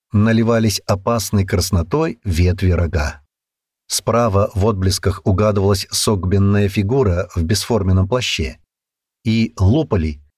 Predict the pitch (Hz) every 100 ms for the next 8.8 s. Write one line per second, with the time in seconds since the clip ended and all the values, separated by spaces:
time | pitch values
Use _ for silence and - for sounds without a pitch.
0 | - - 175 135 131 135 - 135 131 127
1 | 131 104 104 104 - 107 90 110 117 -
2 | 87 80 - 104 92 98 95 104 95 80
3 | 78 - 98 92 71 67 - _ _ _
4 | _ _ _ _ _ - 127 - 117 95
5 | - - - - 98 117 120 107 113 117
6 | - 131 95 85 - - - 165 185 180
7 | 151 110 - - _ _ 131 127 196 -
8 | 202 185 180 120 147 - 175 98